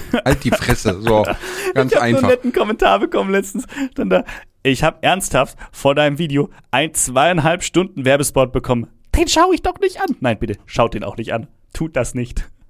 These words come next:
Speaker 2: Irgendwer hat mal kommentiert, ja, ich hatte jetzt dreißig Minuten Werbung. Hab ich natürlich durchgeschaut. Da hab ich mir so, nein,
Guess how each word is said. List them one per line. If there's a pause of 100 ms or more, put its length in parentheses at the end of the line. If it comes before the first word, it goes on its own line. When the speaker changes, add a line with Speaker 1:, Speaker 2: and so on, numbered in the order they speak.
(340)
Speaker 2:
Irgendwer
hat
mal
kommentiert, (220)
ja,
ich
hatte
jetzt
dreißig
Minuten
Werbung.
Hab
ich
natürlich
durchgeschaut.
Da
hab
ich
mir
so,
nein,